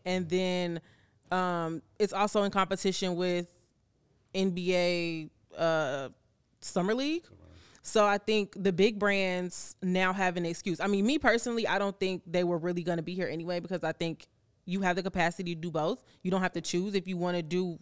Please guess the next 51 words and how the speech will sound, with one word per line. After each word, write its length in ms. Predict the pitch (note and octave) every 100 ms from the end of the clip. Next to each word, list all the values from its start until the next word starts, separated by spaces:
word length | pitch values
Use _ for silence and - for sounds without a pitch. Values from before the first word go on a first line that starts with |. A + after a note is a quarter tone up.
| -
you 140 | F3+ F3
know, 160 | E3
women's 320 | D3+ E3+ E3+
sports, 320 | - E3 F#3+ F3+
you 80 | F3
can 140 | D#3+
do 160 | D#3+ G#3
it. 160 | A#3+ - - -
But 220 | G3 F#3+
now 180 | F#3+ F#3+
they 120 | F#3
kinda 180 | F#3 F3+
have 140 | E3+
an 60 | E3
excuse 300 | E3 F#3+ F3+
to 60 | F3
say, 160 | F3+
"Well, 460 | F3+ A#3+ B3 A#3+ A3+ - -
we 100 | C4
were 180 | C#4 C#4
in 200 | B3 A#3+
Vegas 880 | G#3+ A#3+ C4 A3 B3 A#3+ A3+ - - - - _ _
for 640 | A#3+ A#3+ A#3 A#3 A3 A3 G#3+ -
N 180 | A#3+ B3+
B 220 | B3+ B3
A 160 | A#3 A3+
Summer 380 | - C4+ C4
League 340 | A#3 A#3 A#3 F3+
that 320 | A3 G#3+ - - -
is 140 | - G#3+
almost 400 | A#3 A#3 A3+ -
two 120 | C#4
weeks 280 | A#3 A3 -
long 440 | A3+ B3 A#3 A3+
and 100 | A3
had 200 | A3 A3
a 60 | G#3+
bunch 300 | G3+ A#3 A#3+
of 40 |
days 320 | A3 A3+ A3 F#3+
before 440 | G3+ - A#3 A#3+
the 80 | G#3
All-Star 480 | G#3+ A3 - G#3+ G#3+
game 280 | G#3+ G#3+
and 160 | G3+ A#3
after, 460 | A3+ A#3 - A3+ G#3+
but 400 | G#3+ G3+ - G#3+
we 140 | A#3
couldn't 260 | - A3 G#3
go. 220 | F#3+ E3+
Sorry." 520 | E3+ E3+ D3+ C3+ D#3+